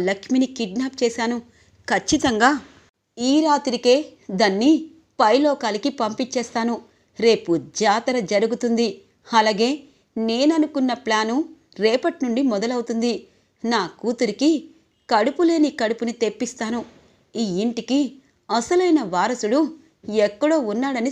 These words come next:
సృష్టిస్తాను, అలాగే ఈ ఇంటికి ఎప్పటికైనా మహారాణి సూర్యవంశానికి కోడలుగా నా కూతురే ఉంటుంది. నా కూతురికి అన్యాయం చేస్తూ ఉంటే నేను ఎలా ఊరుకుంటాను?" అని చెప్పి పద్మాక్షి అనుకుంటూ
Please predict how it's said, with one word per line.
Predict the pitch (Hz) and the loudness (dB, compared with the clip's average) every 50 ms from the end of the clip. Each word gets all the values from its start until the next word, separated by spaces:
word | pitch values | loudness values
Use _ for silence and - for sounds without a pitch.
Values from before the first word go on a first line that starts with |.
| - | -4
సృష్టిస్తాను, | - 233 - - 254 240 - - 233 226 240 240 - - _ _ _ _ _ _ _ _ - | -6 -6 -6 -6 -6 -8 -6 -6 -4 -4 -4 -6 -6 -10 _ _ _ _ _ _ _ _ -2
అలాగే | - 214 208 208 196 175 233 277 269 - - - - _ _ _ _ _ _ | 0 2 2 2 2 4 4 4 4 2 -4 -14 -20 _ _ _ _ _ _
ఈ | 277 285 240 180 180 214 | 4 4 4 4 2 -2
ఇంటికి | 233 226 - 262 247 - 254 233 190 196 190 | -2 -2 -2 -6 -4 -2 -2 -2 0 0 0
ఎప్పటికైనా | 190 190 - 269 277 269 - 233 214 220 254 302 294 - - - _ _ _ _ - | 0 0 0 0 0 0 -2 -4 -2 -2 -2 -2 -4 -4 -10 -18 _ _ _ _ -6
మహారాణి | 196 202 214 220 226 262 262 254 247 220 214 214 226 277 339 330 - - _ _ _ - - | -2 0 0 0 0 0 -2 0 0 -2 -2 0 0 0 -2 -2 -6 -14 _ _ _ -10 -4
సూర్యవంశానికి | - 285 311 349 381 370 330 302 269 262 262 - 254 254 247 226 - 254 269 339 339 - - _ _ _ _ _ _ - | 0 0 2 2 2 2 2 0 0 -2 -2 -2 -4 -4 -4 -4 -2 0 0 0 -2 -4 -10 _ _ _ _ _ _ 0
కోడలుగా | 220 220 240 247 247 233 214 196 226 262 302 - - _ _ _ - 262 | 2 2 2 2 2 0 0 0 0 0 -2 -4 -12 _ _ _ -2 -2
నా | 277 269 269 - | -2 -2 -2 -4
కూతురే | 202 233 226 - 262 247 247 233 226 | -6 -4 -2 0 0 0 0 0 -2
ఉంటుంది. | 220 - 233 233 240 247 208 - - - _ _ _ _ _ _ | -4 -4 -2 0 0 0 -2 -4 -10 -18 _ _ _ _ _ _
నా | 190 190 175 - - | -4 -4 -4 -4 -6
కూతురికి | - 208 254 233 - 277 294 302 285 247 196 | -4 -4 -2 0 0 -2 -2 -2 -2 -4 -4
అన్యాయం | 190 214 254 277 285 285 269 - - | -2 -2 -2 -2 -2 -2 -2 -2 0
చేస్తూ | 220 233 233 - 269 262 240 233 | -2 -2 -2 -2 -4 -4 -2 -4
ఉంటే | 226 - 277 381 392 381 - - _ _ _ _ 285 | 0 0 2 2 2 -2 -4 -12 _ _ _ _ 4
నేను | 359 392 330 214 156 165 175 | 6 6 4 2 0 -2 -2
ఎలా | 180 247 311 339 330 | -2 -2 -2 0 0
ఊరుకుంటాను?" | 320 302 311 - 277 247 247 247 240 240 247 - - | 0 0 -2 -4 -4 -2 -2 -2 -2 -2 -4 -6 -6
అని | - 254 233 - | -8 -6 -4 -4
చెప్పి | 277 226 - - 190 180 190 208 247 262 - - - _ _ _ _ - | -6 -6 -4 -4 -2 -2 -2 -2 -2 -4 -8 -12 -20 _ _ _ _ 0
పద్మాక్షి | 220 214 185 185 254 320 330 320 - - 269 247 196 | 0 0 0 0 0 -2 -2 -2 -4 -6 -4 -4 -4
అనుకుంటూ | 185 214 226 - 254 240 233 254 | -6 -6 -6 -4 -4 -4 -2 -2